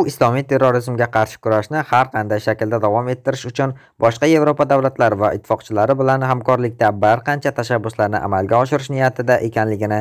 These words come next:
ta'kidladi. Terroristik guruhlar Afg'onistonda mavjud va barqarorlikdan foyda ko'rishga intiladi. Birlashgan Millatlar Tashkiloti Xavfsizlik Kengashi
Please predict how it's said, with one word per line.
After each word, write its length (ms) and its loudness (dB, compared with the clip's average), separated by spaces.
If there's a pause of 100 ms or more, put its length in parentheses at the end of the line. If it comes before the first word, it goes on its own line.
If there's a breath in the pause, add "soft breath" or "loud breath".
(140)
ta'kidladi. 680 -4 (540 soft breath)
Terroristik 580 0
guruhlar 400 2
Afg'onistonda 680 0
mavjud 500 -4 (140)
va 240 2 (100)
barqarorlikdan 800 0
foyda 240 0
ko'rishga 480 -2
intiladi. 420 0 (520 soft breath)
Birlashgan 340 2
Millatlar 320 0
Tashkiloti 560 2
Xavfsizlik 480 0
Kengashi 480 0